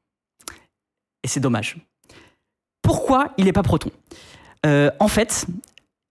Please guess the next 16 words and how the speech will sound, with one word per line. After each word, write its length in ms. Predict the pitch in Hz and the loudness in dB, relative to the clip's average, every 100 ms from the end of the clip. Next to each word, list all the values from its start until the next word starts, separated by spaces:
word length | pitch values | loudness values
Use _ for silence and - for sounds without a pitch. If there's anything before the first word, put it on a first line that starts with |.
| - | -2
le 160 | 156 | 2
G 140 | 147 180 | 2 2
P 120 | 185 | 2
T 120 | 233 | 2
a 60 | 226 | 2
été 180 | 151 156 | 2 0
conçu, 420 | 175 - 202 - - - | -2 0 0 -2 -8 -4
euh, 320 | 135 127 123 - | 0 2 0 0
avant 220 | 185 180 | 0 2
tout 120 | 202 | 0
pour 120 | 240 | 0
les 80 | 147 | 0
développeurs 440 | 135 165 170 226 170 | 2 2 2 2 2
de 140 | 139 | 2
jeux, 180 | 127 139 | 2 -2
jeux, 300 | 139 123 123 | -2 -4 -6